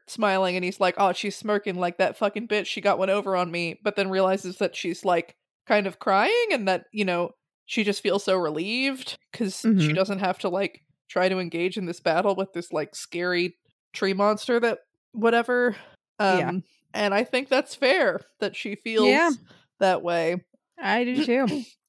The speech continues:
Speaker 1: But it also sucks that, yeah. And then Blake comes to a very important <laughs> realization, which is that we can't fucking tell Green Eyes, "Oh my god, Green Eyes is gonna murder her." <laughs> Like, what are we
Speaker 2: Yeah.
Speaker 1: gonna do?
Speaker 2: Green Eyes is not gonna take that well.
Speaker 1: She's not <laughs> going to take it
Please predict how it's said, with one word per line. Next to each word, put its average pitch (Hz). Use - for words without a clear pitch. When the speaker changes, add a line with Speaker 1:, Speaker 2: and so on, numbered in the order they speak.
Speaker 1:
But 214
it 208
also 214
sucks -
that, 165
yeah. -
And 202
then 185
Blake 202
comes 190
to 196
a 180
very 185
important 170
<laughs> -
realization, -
which 233
is 226
that 202
we 202
can't 247
fucking 240
tell 233
Green 196
Eyes, 180
"Oh 202
my 226
god, 175
Green 202
Eyes 202
is 285
gonna 294
murder 277
her." 311
<laughs> -
Like, 440
what 349
are 494
we -
Speaker 2:
Yeah. 175
Speaker 1:
gonna -
do? -
Speaker 2:
Green 151
Eyes 156
is 165
not 151
gonna -
take -
that 143
well. 240
Speaker 1:
She's 247
not 202
<laughs> -
going 285
to 302
take -
it 349